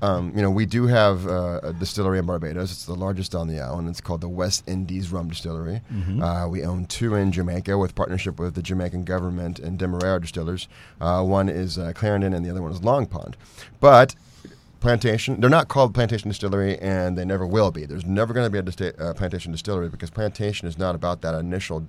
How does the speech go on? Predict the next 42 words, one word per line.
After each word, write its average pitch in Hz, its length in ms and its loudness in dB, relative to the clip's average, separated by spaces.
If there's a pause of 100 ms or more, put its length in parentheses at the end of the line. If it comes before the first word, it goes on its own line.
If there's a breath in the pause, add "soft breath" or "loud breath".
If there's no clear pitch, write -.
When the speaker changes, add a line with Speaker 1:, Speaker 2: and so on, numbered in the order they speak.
Speaker 1:
uh, 82 100 -6
distillation. 87 640 -4 (400 loud breath)
Plantation 110 640 0
is 90 200 -4
about 92 440 -2 (140)
that 92 280 -2
it's 95 220 -6
going 92 240 -4
to 92 100 -10
be 90 160 -8
distilled 101 580 -2 (320 soft breath)
in 95 160 0
its, 90 300 -4
uh, 80 720 -4
native 104 300 0
custom 139 440 0 (220)
in 98 80 0
its 95 100 -2
native 87 160 -4
country. 90 320 -4 (400 loud breath)
It's - 120 -18
going 101 180 2
to 98 160 -4
be 95 500 -2
aged 101 360 -2
in 98 100 -2
bourbon 117 300 2
barrels 85 420 -6
in - 100 -10
its 87 160 -8
native 80 220 -8
country. 87 420 -8 (460 soft breath)
Uh, 92 260 0
then 101 180 0
it 101 200 -4
all 127 280 6
goes 107 260 2
back 95 200 0
to 117 100 -8
France 85 400 -4
and 82 60 -8
gets 92 160 -6